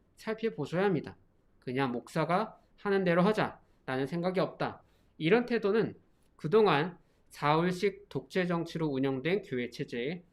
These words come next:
너무 익숙해져, 익숙해져서 생긴 노예병이죠. 아, 그런 시스템에서 민은 교회를 떠날 수밖에 없습니다.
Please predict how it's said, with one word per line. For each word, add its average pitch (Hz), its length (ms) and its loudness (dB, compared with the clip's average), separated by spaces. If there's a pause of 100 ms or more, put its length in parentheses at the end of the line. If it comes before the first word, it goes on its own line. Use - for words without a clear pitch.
(120)
너무 156 320 -2
익숙해져, 175 800 -4
익숙해져서 185 800 -2
생긴 160 380 -2 (260)
노예병이죠. 139 800 -2 (680)
아, 127 120 -10
그런 226 260 4
시스템에서 214 920 -2 (160)
민은 175 540 2 (400)
교회를 156 520 2
떠날 214 220 2
수밖에 208 320 -2
없습니다. 131 540 -6